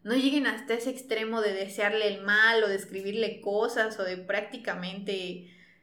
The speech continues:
personas que ni siquiera conocen o que ni siquiera están en su propio país o en su misma ciudad, literal, desearle que se muera y se queme en todos los infiernos. Yo creo que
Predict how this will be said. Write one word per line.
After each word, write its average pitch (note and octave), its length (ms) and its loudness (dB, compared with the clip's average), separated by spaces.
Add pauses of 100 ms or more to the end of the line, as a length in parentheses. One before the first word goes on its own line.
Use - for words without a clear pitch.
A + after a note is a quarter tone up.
(480)
personas D#4+ 340 6
que D#4 100 0
ni C4 80 2
siquiera C#4 400 2
conocen A3+ 460 0
o G3 100 -2
que G#3 140 -4
ni G3+ 120 -2
siquiera A3+ 380 -2
están B3 460 -4
en G#3+ 160 -8
su G3+ 180 -8
propio G#3+ 340 -2
país G3+ 460 -2
o A3+ 60 -4
en A3 60 -6
su A3 100 -8
misma G#3 340 -4
ciudad, G3 360 -2
literal, G3+ 520 -2
desearle G3 400 -4
que - 80 -14
se F3+ 120 -12
muera G#3 340 -4
y A3+ 40 -2
se G3+ 180 -8
queme G3+ 260 -6
en G3 120 -12
todos G3 160 -4
los G#3+ 160 -4
infiernos. G3 500 -8
Yo F#3 140 -8
creo G#3 160 -4
que - 220 -12